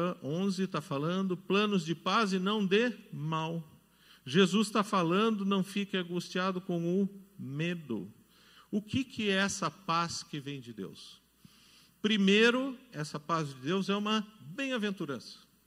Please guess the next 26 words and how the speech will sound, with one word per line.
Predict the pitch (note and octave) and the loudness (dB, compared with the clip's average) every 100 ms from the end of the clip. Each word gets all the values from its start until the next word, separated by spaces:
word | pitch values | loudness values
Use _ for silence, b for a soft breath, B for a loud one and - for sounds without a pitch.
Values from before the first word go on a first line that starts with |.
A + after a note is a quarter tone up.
| _ _ _ _ _ _ _ _ _ _ _ - | _ _ _ _ _ _ _ _ _ _ _ 0
Bem-aventurança | F#3+ A3+ G#3 G#3 G#3 F#3 G#3 A3 - A3 G#3+ - - | 4 6 4 2 2 4 4 2 0 -2 -4 -8 -10
é | D#3+ | -6
uma | F3 F3 E3+ | -4 -4 -4
dádiva | C#3 D#3 F#3 G3 E3+ F3 E3+ E3+ | -6 -2 0 0 -2 -4 -4 -4
de | D#3+ | -4
Deus, | C3 D3 - - - - | -6 -6 -8 -12 -16 -14
é | D#3+ | -6
uma | F#3+ G3+ G#3 | -2 0 0
graça | D#3+ D#3+ F3+ G3+ A#3+ - A3+ G3 | -2 2 4 6 6 4 0 0
de | F3+ | -2
Deus, | C#3 D#3+ D#3+ - | -2 -4 -4 -8
é | F#3 | -4
algo | F#3+ A3+ A#3+ A3+ G#3+ | 2 2 2 -2 -4
sobrenatural. | - A3 A3+ A3+ A3 A3 A3 G#3+ G#3+ F#3 F3+ F3 - _ b b b - | -4 2 4 4 2 2 0 -4 -2 0 0 0 -6 _ b b b -4
Não | A3+ B3+ | 0 0
tem | - A#3+ | 2 2
nada | A3+ A3+ C4 B3+ A3+ | 2 4 4 4 4
a | F#3+ | 4
ver | F#3+ G#3 G3+ | 2 0 -2
com | G3 F#3+ | -2 0
a | F3 | -2
paz | - F3 G3 G#3+ - D3+ | 0 4 4 2 -2 -4
de | |
autocontrole, | D#3 D3+ - - A#2+ - D3+ G3+ G#3 G#3 B B | -2 -2 -6 -10 -10 -6 0 0 0 -4 B B
de | B2+ D#3 | -2 0
autodomínio, | D3+ D3+ C3 A#2 C3 G3 G3+ G#3 | 0 -2 -6 -4 0 0 0 -2